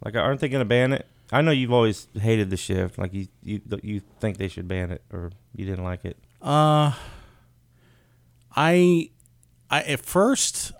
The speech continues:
Speaker 2: I was okay with the shift, but now I think they should ban it. I
Speaker 1: Really?
Speaker 2: do. Yeah. Because you're, now you're starting, you're not even just getting, like, lefty-righty shifts. You're getting, like, four outfielders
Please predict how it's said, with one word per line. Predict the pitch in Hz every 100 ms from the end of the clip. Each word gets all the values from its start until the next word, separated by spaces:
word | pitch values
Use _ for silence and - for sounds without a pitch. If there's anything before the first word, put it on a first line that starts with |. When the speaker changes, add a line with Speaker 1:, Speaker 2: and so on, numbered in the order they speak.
| -
Speaker 2:
I | 127 139
was | 131 120
okay | 117 - 135
with | 156
the | 156
shift, | - 170 165 - - - - - _ _ _ _ _ _ _
but | 117 110 113 113 113 _
now | - 123 123 127 123 123
I | 107
think | 107 101
they | 101
should | - 87
ban | 90 82
it. | 80 - _ _
I | 113
Speaker 1:
Really? | 101 98 95
Speaker 2:
do. | - -
Yeah. | 92 85 82 - _ _ _ _ _ _ _ _ _ -
Because | - 175 165 139 - - _ _ _ _ -
you're, | 170 196
now | 156 160 226
you're | 233
starting, | - 175 165 147
you're | 143
not | 151 202
even | 240 185 165
just | 156 -
getting, | 143 135 127 113
like, | 110 104
lefty-righty | 117 - 117 104 101 101
shifts. | - 127 110 - 120
You're | 104
getting, | 117 113 110
like, | 101 95 92 - _ _ _ -
four | - - 139 139 -
outfielders | 113 107 120 - 139 131 131 131 131 127 120 - -